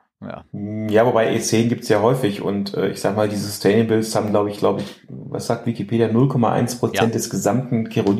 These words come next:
Speaker 2: Kerosinverbrauchs.
Speaker 1: Ja,
Speaker 2: Also,
Speaker 1: ja.
Speaker 2: ja.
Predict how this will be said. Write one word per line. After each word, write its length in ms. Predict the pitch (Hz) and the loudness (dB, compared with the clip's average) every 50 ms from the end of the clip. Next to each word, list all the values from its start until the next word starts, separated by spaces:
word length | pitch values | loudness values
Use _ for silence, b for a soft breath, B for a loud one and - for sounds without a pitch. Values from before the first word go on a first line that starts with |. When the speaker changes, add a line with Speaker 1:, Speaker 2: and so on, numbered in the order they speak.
| 110 101 - | -2 -6 -8
Speaker 2:
Kerosinverbrauchs. 1000 | - - 110 113 104 101 98 113 127 139 - 95 - 92 87 90 95 95 - - | -6 -2 0 0 2 2 2 2 2 2 2 0 2 2 4 4 2 2 0 -2
Speaker 1:
Ja, 80 | 95 82 | -2 0
Speaker 2:
Also, 340 | 95 98 104 101 95 98 B B B B B B B B B B B B B B B B B B - | 0 4 4 4 4 4 B B B B B B B B B B B B B B B B B B -12
Speaker 1:
ja. 680 | 110 110 - - - - - - - - - - - 98 | -10 -10 -10 -8 -10 -10 -10 -12 -12 -14 -14 -8 -2 0
Speaker 2:
ja. 260 | 98 98 95 - - | 2 2 0 -2 -6